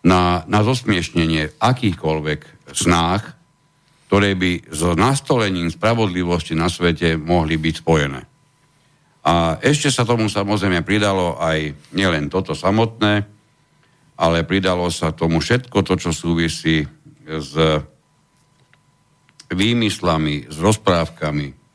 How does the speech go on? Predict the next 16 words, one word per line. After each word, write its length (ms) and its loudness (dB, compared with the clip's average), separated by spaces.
s 160 -12
tom, 320 2
e, 320 -2
niečom, 640 0
niečím, 480 0
čo 160 0
je, 480 0
čo 160 2
je 160 2
neoverené 720 0
alebo 240 -2
neoveriteľné 1120 0
a 400 0
až 220 2
do, 320 -4
do, 240 0